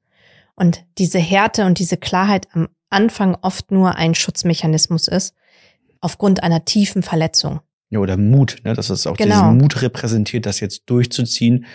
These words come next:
Speaker 2: und das mal in dieser Klarheit dann auch zu sagen, ne?
Speaker 1: Weil ja auch immer so der Punkt ist,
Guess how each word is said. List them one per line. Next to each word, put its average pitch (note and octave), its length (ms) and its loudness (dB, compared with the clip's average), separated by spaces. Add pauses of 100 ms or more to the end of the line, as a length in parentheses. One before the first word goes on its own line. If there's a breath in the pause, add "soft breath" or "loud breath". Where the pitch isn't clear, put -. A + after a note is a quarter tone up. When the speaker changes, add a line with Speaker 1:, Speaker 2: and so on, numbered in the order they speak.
(180 loud breath)
Speaker 2:
und G2 180 -2
das G2+ 160 -4
mal F#2+ 140 -2
in F#2 240 0
dieser A2+ 400 2
Klarheit G2+ 680 -2 (280 soft breath)
dann - 160 -4
auch F#2 160 -6
zu - 160 -4
sagen, F#2 420 -4
ne? G#2 180 -2 (140)
Speaker 1:
Weil G#3 140 2
ja G#3 100 4
auch G#3 80 -4
immer A#3+ 280 2
so A3 160 2 (280 soft breath)
der G#3 80 -2
Punkt A3 240 -2
ist, - 240 -4